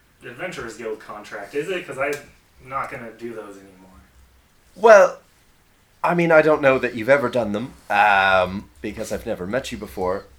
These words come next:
Speaker 2: Uh, but no, it's, it's a s-, it would be strictly, um,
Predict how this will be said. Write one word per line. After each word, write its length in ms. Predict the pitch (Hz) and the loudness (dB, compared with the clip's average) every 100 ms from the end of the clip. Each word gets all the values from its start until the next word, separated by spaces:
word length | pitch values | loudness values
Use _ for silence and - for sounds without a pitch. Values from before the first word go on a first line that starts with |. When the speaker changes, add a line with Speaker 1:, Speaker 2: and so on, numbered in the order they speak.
| - | -8
Speaker 2:
Uh, 680 | 107 98 92 87 85 85 85 76 - | -4 -4 -2 -4 -4 -6 -10 -14 -8
but 600 | 87 87 85 - - - - | -6 -6 -8 -14 -20 -18 -8
no, 340 | 135 143 117 | 0 2 2
it's, 260 | 113 - - | 0 -4 -6
it's 240 | 151 147 143 | -6 -4 0
a 160 | 123 | 0
s-, 240 | 120 - - | 0 -8 -12
it 80 | 165 | -10
would 120 | 135 | -8
be 120 | 151 160 | -8 -8
strictly, 680 | - 196 180 165 143 127 | -6 -6 -4 -2 0 0
um, 420 | 98 87 82 87 | 0 -2 -6 -12